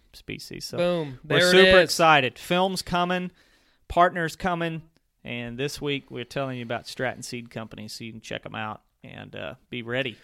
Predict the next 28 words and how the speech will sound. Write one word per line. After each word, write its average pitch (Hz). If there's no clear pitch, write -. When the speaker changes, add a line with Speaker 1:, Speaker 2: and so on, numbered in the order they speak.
Speaker 2:
And 180
be 226
ready 294
for 214
them 220
to 269
come 196
on, 185
too, 185
and 156
talk 175
more 156
in 151
depth 147
about 143
Speaker 1:
That's 143
Speaker 2:
the 151
company. 139
Speaker 1:
either 165
Speaker 2:
This 170
Speaker 1:
next 185
Speaker 2:
is 214
Speaker 1:
week 208
or 165
the 151
coming 185
week, 196
or, 143